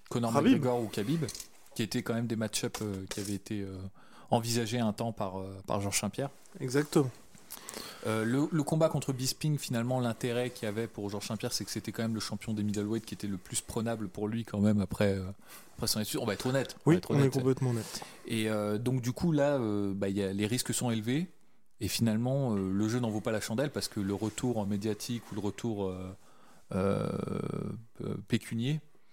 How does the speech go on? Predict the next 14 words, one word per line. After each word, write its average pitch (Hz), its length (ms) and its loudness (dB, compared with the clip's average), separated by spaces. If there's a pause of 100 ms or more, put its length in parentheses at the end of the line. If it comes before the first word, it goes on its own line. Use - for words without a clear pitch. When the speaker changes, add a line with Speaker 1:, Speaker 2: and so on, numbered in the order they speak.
(680)
Speaker 1:
il 113 80 -6
n'est 104 80 -2
pas 107 140 4
énorme 123 260 2
pour, 101 200 -4
pour 107 140 -4
Georges 98 180 -6
Saint-Pierre. - 340 -6
Donc, - 280 -8
euh, - 80 0 (920)
c'est, 110 200 2
je, 117 220 6
je, 123 180 2
je, 117 140 -4